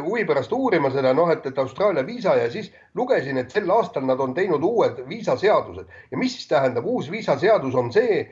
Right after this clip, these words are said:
et need nii-öelda Euroopa ja maailma noored võivad mitte kaheks aastaks nüüd farmidesse tööle tulla,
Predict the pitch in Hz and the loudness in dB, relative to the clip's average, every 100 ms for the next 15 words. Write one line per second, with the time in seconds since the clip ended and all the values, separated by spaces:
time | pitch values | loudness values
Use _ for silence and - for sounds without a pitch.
0 | - - 135 135 151 147 - - 147 214 | -12 -4 -4 0 2 2 -2 -6 0 4
1 | 160 127 135 139 190 233 - - 127 127 | 4 2 2 4 4 2 0 -4 0 0
2 | 123 202 190 131 123 165 254 185 120 - | 0 0 0 0 -2 2 2 2 -2 -8
3 | 92 _ _ _ - 165 156 131 135 135 | -16 _ _ _ -4 0 2 0 -4 -6
4 | 127 - 262 160 - - 123 113 - 113 | -8 2 2 2 -2 -6 -6 -6 -10 -10
5 | 135 127 113 180 214 175 123 113 107 - | -6 -6 -4 0 2 0 -4 -4 -6 -6
6 | 110 107 254 156 107 107 104 92 90 | -10 -4 2 2 0 -4 -8 -8 -10